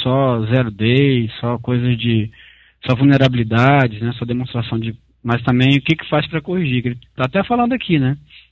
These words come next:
Eles imaginam que seja muito mais difícil, é, defender do que, do que lançar ataques, né? Então ele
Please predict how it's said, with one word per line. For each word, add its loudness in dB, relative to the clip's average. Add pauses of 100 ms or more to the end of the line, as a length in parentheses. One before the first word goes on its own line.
(880)
Eles 4
imaginam 4
que -10
seja 2
muito -4
mais -2
difícil, -4 (840)
é, 2
defender 4
do -2
que, -2 (140)
do -14
que -4 (260)
lançar 0
ataques, -6
né? -8
Então -10
ele -8